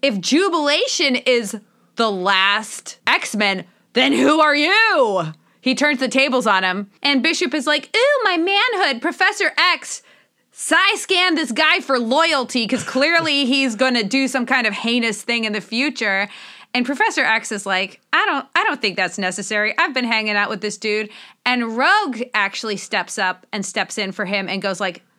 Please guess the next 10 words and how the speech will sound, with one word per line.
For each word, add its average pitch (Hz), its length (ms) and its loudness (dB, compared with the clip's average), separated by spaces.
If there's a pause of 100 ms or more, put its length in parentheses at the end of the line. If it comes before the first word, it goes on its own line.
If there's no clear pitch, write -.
(340)
"That's 226 260 0
insulting." 202 880 -4
And 226 240 2
Gambit 202 640 2
later 180 600 0 (200)
thanks 214 560 0
her 185 160 2
and 185 220 0
teases 254 480 2
her 208 360 2